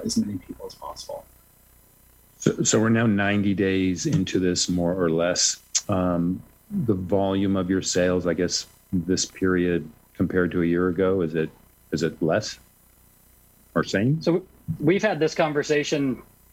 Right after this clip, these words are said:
Speaker 3: several times over the last couple months, Bart, is our individual production for our team, by our estimation, we're, we're tracking pretty similar to last year.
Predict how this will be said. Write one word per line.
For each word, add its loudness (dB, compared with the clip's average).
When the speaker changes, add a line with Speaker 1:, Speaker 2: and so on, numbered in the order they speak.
Speaker 3:
several 0
times 0
over 2
the -2
last 0
couple -2
months, -2
Bart, 0
is -6
our 2
individual -2
production -4
for -2
our 0
team, -2
by 4
our 4
estimation, -2
we're, 0
we're 0
tracking -2
pretty 0
similar 0
to -4
last -2
year. 0